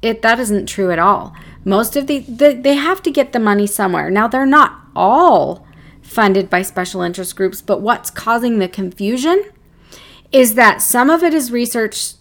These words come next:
that is actual research, and then eighty percent of the rest of it was funded by certain groups that wanted a certain result.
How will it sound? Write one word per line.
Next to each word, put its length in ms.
that 220
is 160
actual 360
research, 720
and 220
then 480
eighty 260
percent 400
of 100
the 80
rest 300
of 100
it 220
was 240
funded 420
by 140
certain 400
groups 300
that 140
wanted 360
a 60
certain 360
result. 560